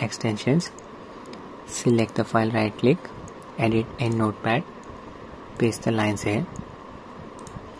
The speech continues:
Click on file, click on save, close. Now whenever you want to play the game,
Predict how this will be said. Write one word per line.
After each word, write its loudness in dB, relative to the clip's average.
Click 4
on 4
file, 2
click 0
on 2
save, 4
close. 6
Now 6
whenever 6
you 8
want 6
to 10
play 8
the 4
game, 6